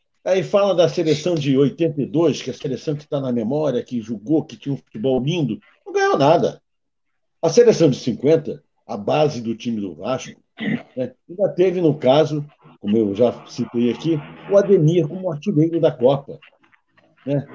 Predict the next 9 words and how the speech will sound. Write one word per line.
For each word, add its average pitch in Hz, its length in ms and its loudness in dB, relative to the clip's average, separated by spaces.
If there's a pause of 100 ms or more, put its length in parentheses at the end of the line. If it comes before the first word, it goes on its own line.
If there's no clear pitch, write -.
Era 214 180 4
um 226 100 4
artilheiro, 147 420 -2
um 175 140 -8
goleador. 160 680 2 (200)
Aí 208 260 4
muitas 208 320 2
pessoas, 147 440 0 (140)
ah, 196 380 0